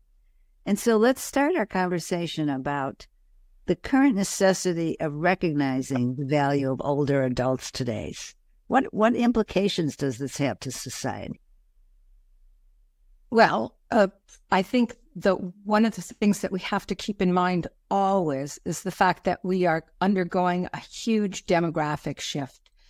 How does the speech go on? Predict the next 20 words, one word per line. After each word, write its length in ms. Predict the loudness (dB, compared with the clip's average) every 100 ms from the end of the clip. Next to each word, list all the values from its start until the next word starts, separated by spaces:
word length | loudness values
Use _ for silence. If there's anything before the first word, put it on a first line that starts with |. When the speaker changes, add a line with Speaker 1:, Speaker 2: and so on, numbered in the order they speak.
| -20 -6
Speaker 2:
So 120 | -2
the 120 | -2
pop-, 340 | 0 2 2 0
we've 220 | 0 0 2
lived 360 | 2 2 0
in 140 | 0 0
a 60 |
very 340 | 0 0 2 2
youth-centric 760 | 2 0 -2 0 0 0 -4 -4
world 460 | -2 -2 -2 -8 -20 _ _ _
since 320 | -4 -4 -2
the 80 | 0
mid 280 | 2 0 -2 _ _ -4
nineteen, 760 | 0 0 -2 0 2 4 0 -4 _
nineteen 440 | -2 0 0 -2
hundreds. 560 | 0 0 -2 -6 -10 -20 _ -20 -20 _
I 80 | 0
mean, 240 | 2 0 -6 _ -20 _
exquisitely 1040 | -6 -6 -8 0 2 2 0 0 -2 -2 -8 _ -12
youth-centric. 920 | 0 0 0 -8 -10 -4 -2 -2 -6